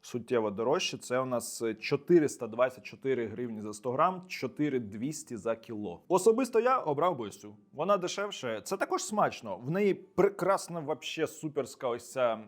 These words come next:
е, текстура, структура. Вона прям лопається. З цією не порівняти. Але по смаку мені більше ось це подобається. Гарно сидимо.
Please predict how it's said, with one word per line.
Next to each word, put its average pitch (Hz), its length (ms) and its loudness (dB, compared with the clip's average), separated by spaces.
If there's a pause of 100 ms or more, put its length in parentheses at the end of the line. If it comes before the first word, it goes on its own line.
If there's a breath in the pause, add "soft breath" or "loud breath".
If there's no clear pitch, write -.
(100)
е, 113 280 -4
текстура, 135 640 0
структура. 156 640 0
Вона 120 220 0
прям 135 240 -4
лопається. 113 720 2 (680)
З - 80 -10
цією 139 360 2
не 135 120 -6
порівняти. 123 640 -6
Але 143 260 2
по 139 180 -4
смаку 185 520 -4 (220 loud breath)
мені 151 200 -2
більше 139 340 -4
ось 113 160 -6
це 107 120 -4
подобається. - 680 -14
Гарно 123 360 2
сидимо. 117 480 -4